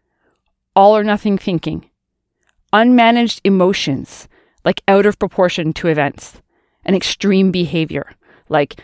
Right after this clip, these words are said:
yelling, hitting, spreading rumors, impulsive actions. I'm guessing you're nodding your head yes. So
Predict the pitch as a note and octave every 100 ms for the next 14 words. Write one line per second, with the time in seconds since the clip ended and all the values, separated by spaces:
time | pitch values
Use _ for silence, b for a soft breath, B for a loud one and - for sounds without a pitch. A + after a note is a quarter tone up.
0 | B E3 D3 F#3 E3+ D3 C#3+ _ _ -
1 | F#3+ E3 C#3+ - - F#3+ F3+ F3 F3 E3
2 | C#3 - F3+ - F#3 - E3 D#3+ D#3+ -
3 | C#3 - - _ _ _ _ _ _ _
4 | - E3+ A#3 A#3 C4+ A3 G3+ F3 F3 F3
5 | E3+ D#3+ D#3 C#3+ - - - _ _ _
6 | _ _ _ _ _ _ - - C4